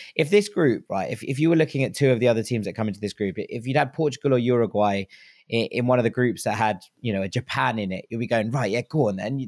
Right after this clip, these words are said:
you know, these are there to be got at." But I just think that South Korea and Ghana just feel a little bit off the pace, and that might just allow Portugal and Uruguay to kind of just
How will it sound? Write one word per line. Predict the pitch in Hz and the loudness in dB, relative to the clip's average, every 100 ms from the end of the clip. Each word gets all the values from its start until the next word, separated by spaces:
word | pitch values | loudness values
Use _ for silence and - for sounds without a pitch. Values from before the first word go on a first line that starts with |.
| 123 | -4
you | 147 | 0
know, | 123 | 0
these | 110 151 139 | 0 0 2
are | |
there | 147 127 | 2 2
to | 110 | -2
be | 101 | -2
got | 151 123 | 2 2
at." | 107 104 _ - - - | 0 -6 _ -20 -20 -6
But | 123 | -4
I | |
just | 127 139 | -2 -2
think | 160 131 | -2 0
that | 123 - | -2 -4
South | - 123 117 - | -4 0 0 0
Korea | 120 113 107 | 2 4 4
and | 98 | 4
Ghana | 110 110 104 | 4 4 2
just | 90 101 | -4 -8
feel | - 123 110 | 0 4 4
a | |
little | 113 107 | 4 2
bit | 104 - | 0 0
off | 107 - | -2 -2
the | 104 | -8
pace, | - 117 101 87 - - _ _ _ | -2 0 0 -2 -10 -18 _ _ _
and | 107 | -2
that | 113 | -2
might | 98 117 110 92 | 0 2 0 -2
just | 117 - | -6 -2
allow | 104 104 101 | 0 2 2
Portugal | 101 110 - 104 | 0 -2 -2 -2
and | 104 | 0
Uruguay | 104 98 98 | 0 2 -2
to | - | -2
kind | 104 95 | -2 -4
of | |
just | 85 92 | -6 -12